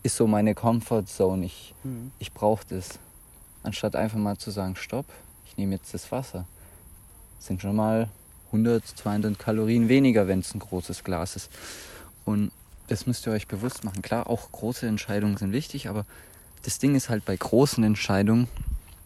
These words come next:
Speaker 1: könnt ihr nicht unbedingt absehen, wie sich die Zukunft entwickelt. Das heißt, vielleicht werdet ihr die Entscheidung bereuen, die Option A,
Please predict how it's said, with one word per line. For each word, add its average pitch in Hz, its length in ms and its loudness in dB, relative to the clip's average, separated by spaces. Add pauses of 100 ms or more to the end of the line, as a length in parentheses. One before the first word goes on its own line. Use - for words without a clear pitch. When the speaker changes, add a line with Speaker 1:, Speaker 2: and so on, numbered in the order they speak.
(800)
Speaker 1:
könnt 117 320 10
ihr 117 120 10
nicht 113 300 8
unbedingt 107 400 6
absehen, 104 600 4
wie 98 60 2
sich 95 180 -6
die 92 140 -4
Zukunft - 480 -4
entwickelt. 90 500 0
Das - 140 -4
heißt, 90 240 0 (1040)
vielleicht - 380 -2
werdet 98 280 6
ihr 95 380 4
die 92 120 2
Entscheidung 90 500 2
bereuen, 151 480 4 (920)
die 98 60 2
Option 107 480 2
A, 113 300 2